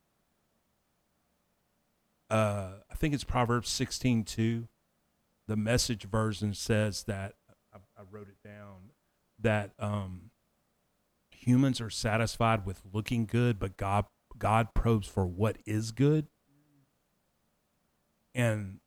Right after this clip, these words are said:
I think too many times Kelly and I have been satisfied with what looks good instead of going, "Okay, what is good?" That's one thing I would say. Um, and I don't wanna babble, babble too much.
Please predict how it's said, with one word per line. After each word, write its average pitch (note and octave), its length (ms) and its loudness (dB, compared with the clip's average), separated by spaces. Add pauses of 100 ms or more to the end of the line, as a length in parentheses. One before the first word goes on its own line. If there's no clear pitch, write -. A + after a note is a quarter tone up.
(160)
I A#2 60 -6
think C#3 200 6
too - 140 6
many B2+ 160 6
times A#2+ 340 4
Kelly B2 260 4
and A2+ 100 0
I G#2+ 120 4
have G2+ 220 0
been G#2 260 0
satisfied A2 640 2
with G2+ 160 -6
what G#2 240 -2
looks G2+ 300 -4
good C3 320 2 (1080)
instead A#2 420 2
of G#2 160 0
going, A2 260 2
"Okay, A2+ 320 0
what D#3 280 4
is A#2+ 320 -2
good?" - 240 -20 (1600)
That's F3+ 240 2
one D3+ 220 2
thing E3 200 4
I E3 40 2
would E3 160 0
say. E3+ 240 0 (680)
Um, A#2 640 0 (120)
and B2+ 120 0
I C3+ 60 6
don't B2+ 140 2
wanna A#2+ 220 0 (300)
babble, G#2+ 420 0
babble G#2+ 280 0
too G#2+ 200 -10
much. F#2+ 400 -14